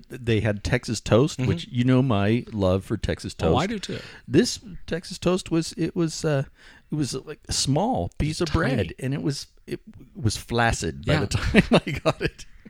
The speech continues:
Speaker 1: <laughs>
Speaker 2: I didn't know they made bread that small.
Speaker 1: <laughs> Right.
Speaker 2: I was like,
Speaker 1: Must be
Speaker 2: "Seriously?"
Speaker 1: special loaves.
Speaker 2: Yeah, like, seriously, like, "Let's get it smaller. I think we could do it smaller."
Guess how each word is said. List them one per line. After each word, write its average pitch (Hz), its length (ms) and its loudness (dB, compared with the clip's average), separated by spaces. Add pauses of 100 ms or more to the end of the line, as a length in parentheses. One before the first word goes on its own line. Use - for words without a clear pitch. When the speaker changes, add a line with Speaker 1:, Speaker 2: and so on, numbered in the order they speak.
(100)
Speaker 1:
<laughs> - 560 -12 (640)
Speaker 2:
I 190 120 2
didn't 202 240 -2
know 139 120 0
they 131 120 0
made 156 320 -6
bread 87 260 -6
that 85 220 -10
small. 247 520 -8
Speaker 1:
<laughs> - 40 -6
Right. - 640 -4
Speaker 2:
I 135 80 -2
was 131 100 0
like, 135 120 4
Speaker 1:
Must - 180 6
be 151 80 8
Speaker 2:
"Seriously?" 135 160 2
Speaker 1:
special 127 320 6
loaves. 101 360 8
Speaker 2:
Yeah, 147 320 6
like, 147 160 4
seriously, 151 500 0
like, 101 260 -4
"Let's 107 200 -4
get 101 140 -4
it 85 100 -6
smaller. 85 360 -12
I 95 60 -10
think 90 200 -6
we 85 60 -8
could 85 140 -8
do - 80 -12
it 80 120 -12
smaller." 95 420 -6